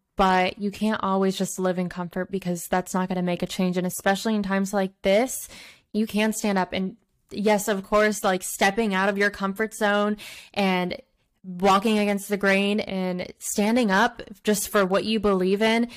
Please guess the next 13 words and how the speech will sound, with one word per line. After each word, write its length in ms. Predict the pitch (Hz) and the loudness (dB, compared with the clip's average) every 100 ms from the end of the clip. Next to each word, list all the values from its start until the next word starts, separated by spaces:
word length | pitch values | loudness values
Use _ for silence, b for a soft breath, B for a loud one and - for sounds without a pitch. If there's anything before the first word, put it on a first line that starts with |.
| B | B
it's 160 | 208 220 | -6 0
not 160 | 208 | 2
always 280 | 220 226 214 | 4 2 2
gonna 200 | 208 196 | 2 2
look 180 | 196 196 | 2 0
pretty, 260 | - 190 175 | 0 0 2
but 120 | 175 | 0
it 240 | 175 180 _ | 0 -2 _
doesn't 260 | 220 220 220 | 2 4 4
have 180 | 214 254 | 4 2
to 80 | 208 | 0
be 140 | 185 | -2
pretty. 420 | - - 98 - | -2 -4 -6 -10